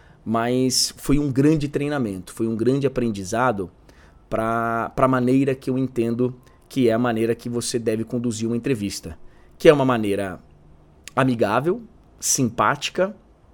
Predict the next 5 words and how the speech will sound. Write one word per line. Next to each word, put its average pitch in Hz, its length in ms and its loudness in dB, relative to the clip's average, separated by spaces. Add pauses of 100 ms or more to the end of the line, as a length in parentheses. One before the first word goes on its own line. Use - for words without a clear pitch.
(840)
mas 156 540 0
não 156 240 4
amigona, 107 640 0 (360)
né? 107 300 0 (600)
Então, 107 1300 -4